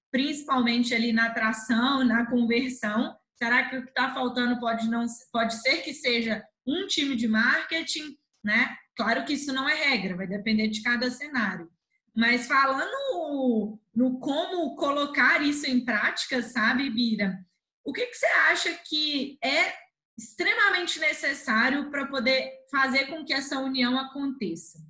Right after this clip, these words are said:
E aí eu te faço essa pergunta indo além de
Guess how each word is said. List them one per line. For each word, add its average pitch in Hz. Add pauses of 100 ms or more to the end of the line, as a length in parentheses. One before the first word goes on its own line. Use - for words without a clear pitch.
(500)
E 277
aí 294
eu 392
te 415
faço 330
essa 320
pergunta 240
indo 311 (160)
além 285
de 247